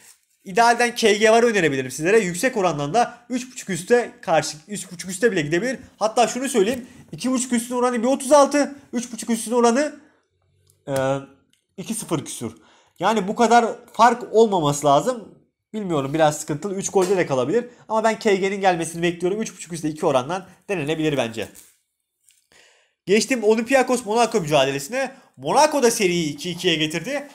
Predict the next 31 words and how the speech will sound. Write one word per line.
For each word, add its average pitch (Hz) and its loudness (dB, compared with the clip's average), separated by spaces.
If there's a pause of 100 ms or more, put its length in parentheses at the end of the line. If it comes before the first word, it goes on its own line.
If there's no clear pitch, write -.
Son 220 -2
maçta 240 0
Kevin 214 -8
Durant 226 -2
maçı 202 -4
izlemeye 220 0
geldi. 156 2
Mike 196 -2
James 214 -2
davet 202 4
göndermiş 127 -2
arkadaşına, 143 -4 (460)
Kevin 170 -4
Durant'a. 160 0 (300)
Maçı 185 -4
izledi, 190 -2
Monaco'yu 202 0
destekledi. 147 -4 (200)
Yetmiş 165 -4
sekiz 220 -2
yetmiş 185 -2
yedi 127 -4
Monaco 170 0
takımı 143 -4
kazandı. 202 0 (260)
Bu 175 -10
maçta 233 0
da 254 4
Olympiakos 226 -2
kazanabilir 220 -2
mi? 247 -4